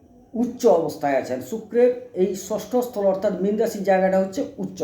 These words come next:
স্থল। এবারে দেখুন, আপনার রাশির অধিপতি ষষ্ঠে উচ্চ, রিপুরিন রোগ শত্রুর জায়গায়, আমি যখন যাব আলোচনা করব।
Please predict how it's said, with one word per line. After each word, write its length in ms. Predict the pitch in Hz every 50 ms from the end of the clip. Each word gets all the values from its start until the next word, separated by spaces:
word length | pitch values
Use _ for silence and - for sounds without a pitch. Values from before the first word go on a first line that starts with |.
| 117 -
স্থল। 260 | - - - 92 - - - _ _ _ _ _ _ _ - - - _ - - - - - - - - - - -
এবারে 280 | - 208 240 247 226 - - -
দেখুন, 220 | - - 95 92 - - _ _ _ _ _ _ _ _ _ _
আপনার 480 | - 170 185 185 185 - 214 233 247 240 214 190
রাশির 380 | 165 165 170 - 226 226 214 190
অধিপতি 580 | 180 185 190 247 - 185 160 - - - 95 - - _ _ _ _ _ _ _ _ _ _ _ _ _
ষষ্ঠে 580 | - - - - 214 240 233 - - - 254 247
উচ্চ, 320 | 220 190 185 175 - - - 139 127 151
রিপুরিন 480 | 196 220 - - 247 233 233 233 226 214
রোগ 160 | 220 202 214 -
শত্রুর 340 | 220 202 - - 196 175 -
জায়গায়, 340 | 175 165 165 151 156 160 180
আমি 80 | 214 202
যখন 220 | 208 196 196 190
যাব 180 | 165 180 190 208 226
আলোচনা 360 | 214 185 170 156 160 147 135 113
করব। 220 | 104 104 92 92